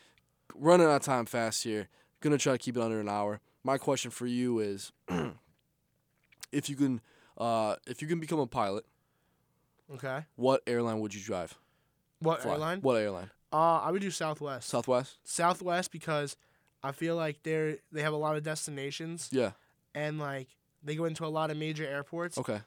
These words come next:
Speaker 2: So it would give me, like, the best opportunity to go see, like, a lot of different places.
Speaker 1: I was thinking either Southwest or JetBlue. I've definitely had the best
Speaker 2: JetBlue would be
Speaker 1: experiences.
Speaker 2: cool.
Speaker 1: And JetBlue's, like, it seems like it's always flying in and out of New York City, so.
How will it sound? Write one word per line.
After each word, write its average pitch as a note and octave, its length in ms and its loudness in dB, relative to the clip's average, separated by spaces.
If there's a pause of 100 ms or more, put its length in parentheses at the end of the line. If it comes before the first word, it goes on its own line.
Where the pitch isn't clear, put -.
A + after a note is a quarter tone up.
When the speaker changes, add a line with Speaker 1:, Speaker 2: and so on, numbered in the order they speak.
(100)
Speaker 2:
So - 160 -6
it - 40 -2
would D#3 80 -6
give D#3 120 -4
me, D#3 100 -4
like, D3 180 -6
the D3 80 -12
best D3 260 -4
opportunity D3 400 -6
to C3 60 -8
go B2+ 80 -6
see, D3+ 200 -6
like, C3 140 -6
a B2+ 40 -10
lot B2+ 180 -2
of - 20 -8
different B2+ 240 -12
places. C3 220 -8
Speaker 1:
I B2+ 60 6
was C#3+ 140 6
thinking C#3+ 260 2
either B2 140 4
Southwest A2 640 0
or G#2 40 -10
JetBlue. G2+ 460 -4
I've G#2 100 -4
definitely G2+ 280 -4
had G#2 140 -4
the G2 80 -8
best F3 260 4
Speaker 2:
JetBlue F3+ 120 4
would E3+ 100 2
be D#3+ 80 2
Speaker 1:
experiences. C3+ 440 0
Speaker 2:
cool. - 80 -6
Speaker 1:
And C3+ 200 0
JetBlue's, D3 420 2
like, A#2 160 0
it G#2 80 -4
seems A2+ 240 -4
like A2 120 -2
it's G#2 120 -4
always G#2+ 160 0
flying G#2 280 -4
in G#2 80 -4
and G#2 100 -6
out G#2 100 -4
of G2+ 60 -6
New G#2 100 -6
York F#2+ 180 -8
City, G2 240 -8
so. F#2 260 -12